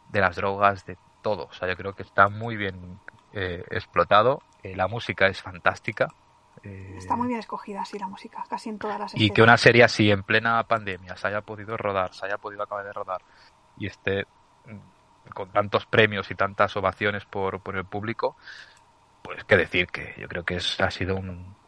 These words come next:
Speaker 1: un descubrimiento y que
Speaker 2: Yo creo que
Speaker 1: ojalá
Speaker 2: era, era
Speaker 1: que la
Speaker 2: necesaria.
Speaker 1: podáis ver.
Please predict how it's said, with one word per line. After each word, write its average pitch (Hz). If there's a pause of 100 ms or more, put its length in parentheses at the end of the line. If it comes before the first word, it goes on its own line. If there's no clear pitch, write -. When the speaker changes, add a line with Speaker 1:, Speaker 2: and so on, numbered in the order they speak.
(340)
Speaker 1:
un 117
descubrimiento 104
y 101
que 87
Speaker 2:
Yo 254
creo -
que 294
Speaker 1:
ojalá 190
Speaker 2:
era, 214
era 220
Speaker 1:
que 104
la 95
Speaker 2:
necesaria. 92
Speaker 1:
podáis 87
ver. 87